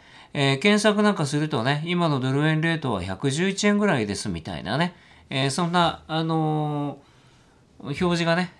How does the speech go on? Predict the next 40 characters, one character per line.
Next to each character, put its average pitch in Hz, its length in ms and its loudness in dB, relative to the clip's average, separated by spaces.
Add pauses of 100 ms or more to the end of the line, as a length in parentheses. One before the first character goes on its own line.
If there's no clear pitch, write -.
(240)
え 135 120 -6
ー、 139 40 -4
出 185 120 0
た 190 140 2
り 110 100 0
も 85 120 -4
し - 140 -2
ま 131 140 0
す - 120 -6
け 107 120 -2
れ 95 60 -2
ど 82 120 -6
も、 98 340 -6 (480)
今、 233 240 4
あ 180 60 4
の、 120 120 -2
そ 160 120 -2
も 180 140 0
そ 208 140 0
も、 120 720 2
お、 104 40 -6
為 202 380 2
替 214 40 4
の 214 120 2
取 208 220 0
引 127 260 -4
は 104 380 0 (280)
基 - 140 -2
本 143 240 0
行 202 180 2
わ 196 180 4
れ 180 100 2
て 165 100 -2
い 127 100 0
ま 147 140 2
せ 151 160 0
ん - 120 -10 (140)
の 143 240 0
で 85 140 -6
ね、 78 220 -10